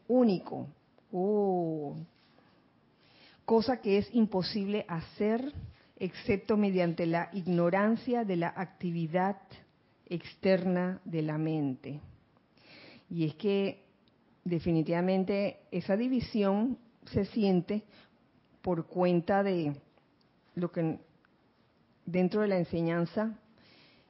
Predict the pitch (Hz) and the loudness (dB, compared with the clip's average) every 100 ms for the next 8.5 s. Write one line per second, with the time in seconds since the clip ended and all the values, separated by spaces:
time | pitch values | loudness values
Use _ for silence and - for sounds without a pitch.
0 | - - 170 165 151 185 208 226 208 202 | -20 -6 -2 0 0 2 2 2 2 4
1 | 196 190 214 - _ - - _ _ - | 4 4 0 -6 _ -20 -20 _ _ -8
2 | 170 160 165 185 - _ - 269 214 190 | -4 0 0 -2 -6 _ -2 2 4 4
3 | 156 160 160 - - - - _ _ - | 0 -2 2 4 4 2 -8 _ _ -8
4 | 196 170 165 165 202 180 175 240 247 175 | -6 -2 -2 -2 -4 -6 -2 0 2 0
5 | 156 175 156 214 208 - - - _ 196 | -2 -4 -4 -4 -6 -10 -20 -20 _ -4
6 | 175 180 226 247 175 170 - 208 226 240 | -2 -2 -2 0 0 -2 -4 2 6 4
7 | - 240 226 220 220 - 185 175 160 170 | 2 0 2 2 -2 -2 -4 -2 0 2
8 | 185 165 165 180 | 2 2 0 -6